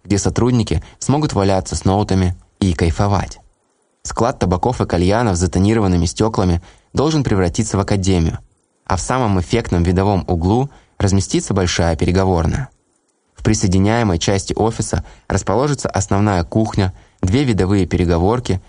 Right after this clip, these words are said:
и лекторий на двадцать человек с импровизированной сценой, куда я планировал приглашать застройщиков, архитекторов и других экспертов. Это наша зона для развития брокеров. Парни взяли три дня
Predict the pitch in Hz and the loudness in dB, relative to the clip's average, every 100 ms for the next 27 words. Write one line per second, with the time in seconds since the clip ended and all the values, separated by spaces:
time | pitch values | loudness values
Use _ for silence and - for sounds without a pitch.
0 | _ - 120 - 135 95 80 - _ - | _ -2 -2 0 0 0 -2 -6 _ -2
1 | 92 87 104 107 - 113 117 95 76 - | 0 0 0 -2 -2 0 0 0 -2 -8
2 | _ - 107 92 87 82 98 110 104 82 | _ -2 0 2 2 2 2 2 2 0
3 | - - 110 123 85 - _ _ 98 117 | -2 -2 0 0 -2 -6 _ _ 0 2
4 | 147 - 120 123 113 95 95 - - 98 | 2 0 0 2 2 0 -4 -12 -2 0
5 | 87 - 90 80 76 - 101 104 - 85 | 2 2 0 0 -2 0 0 0 -2 -4
6 | - - 92 87 82 95 92 87 82 - | -6 -6 -4 -2 -2 -2 -2 -2 -4 -6
7 | _ - 113 139 135 95 78 - 92 87 | _ -2 0 0 0 -2 -4 -2 -2 -2
8 | - - _ _ _ _ _ - 117 117 | -4 -14 _ _ _ _ _ -6 -2 0
9 | 107 - 92 - _ 92 101 117 110 92 | 0 -2 -4 -6 _ -2 0 2 0 2
10 | 87 87 85 82 71 - - 104 76 - | 2 2 0 0 -2 -4 -4 -2 -2 -6
11 | - - _ _ _ _ _ _ _ _ | -12 -18 _ _ _ _ _ _ _ _
12 | _ 127 170 123 95 117 127 - 107 95 | _ -2 0 0 2 0 0 0 0 2
13 | 85 82 | 2 2